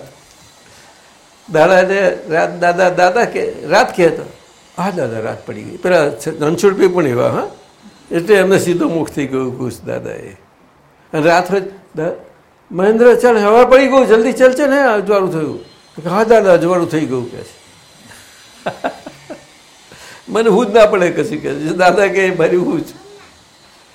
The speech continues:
તે ગયા, તે નાઇન્ટીન ફોર્ટી એઇટની Chevy ખોરી લાયા. <laughs> ડૉક્ટર Chevrolet.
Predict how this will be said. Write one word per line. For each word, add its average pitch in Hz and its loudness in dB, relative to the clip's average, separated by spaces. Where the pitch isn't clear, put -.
તે 247 4
ગયા, 156 -2
તે 175 -10
નાઇન્ટીન 175 -6
ફોર્ટી 151 -6
એઇટની 156 -8
Chevy 139 -6
ખોરી 143 -6
લાયા. 110 -8
<laughs> - -14
ડૉક્ટર 185 -4
Chevrolet. 202 4